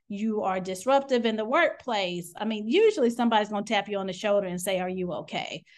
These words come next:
Um, and, and it's unfortunate that it has to get to that point, but definitely you should ask for help. If someone in your life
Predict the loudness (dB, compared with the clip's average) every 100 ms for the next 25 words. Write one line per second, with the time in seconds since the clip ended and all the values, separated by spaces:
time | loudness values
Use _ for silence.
0 | -20 _ _ -4 -4 -4 -6 -8 -12 _
1 | _ _ -6 -4 -2 -2 0 0 0 4
2 | 2 2 -2 -2 -2 -2 -4 -4 -4 -2
3 | -4 -4 -6 -8 -8 -8 -8 -8 0 2
4 | 2 0 -4 -6 -6 -6 -4 -4 -4 -6
5 | -8 -6 -6 -8 -14 _ _ _ _ _
6 | 2 2 2 -4 0 0 2 4 4 4
7 | 2 0 0 0 -2 -2 -2 -4 -4 -12